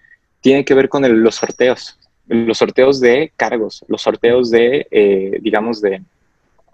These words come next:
de espacios de representación. Digo, esto pasa en México, pero también pasa, por ejemplo, en Irlanda, en donde una parte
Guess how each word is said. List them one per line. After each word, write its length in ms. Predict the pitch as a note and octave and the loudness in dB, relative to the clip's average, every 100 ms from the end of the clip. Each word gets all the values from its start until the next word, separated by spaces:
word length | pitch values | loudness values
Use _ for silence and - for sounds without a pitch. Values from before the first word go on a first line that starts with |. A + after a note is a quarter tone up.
| _ - | _ -4
de 120 | G#2 | -4
espacios 400 | - A2 - A#2+ | -2 -4 -2 0
de 100 | A#2+ | 0
representación. 760 | - - - G#2 G#2 - B2+ _ - _ - | -4 -16 -10 -8 -6 -4 -4 _ -20 _ -2
Digo, 180 | C3+ A2 | 0 0
esto 240 | A#2+ B2 C#3+ | -2 -4 -2
pasa 280 | C3+ B2+ C#3 | -2 -2 -4
en 100 | C3 | -4
México, 360 | B2+ D3 - | -4 -4 -6
pero 160 | - G2+ | -4 -4
también 240 | A2 A#2 | -2 -2
pasa, 220 | A#2+ - | -2 -6
por 160 | - G#2+ | -2 -4
ejemplo, 340 | - A2 - | -2 -8 -4
en 120 | A#2+ G#2 | -2 -2
Irlanda, 520 | - G#2+ A2+ A2+ - _ _ _ _ _ | -2 -2 -2 -6 -12 _ _ _ _ _
en 140 | A#2 A2 | -2 0
donde 340 | G#2+ G#2+ G#2 | 2 2 2
una 340 | G#2+ B2 C#3+ | 2 0 0
parte 520 | - C3+ C3 G#2 A#2+ | -2 -4 -2 -4 -4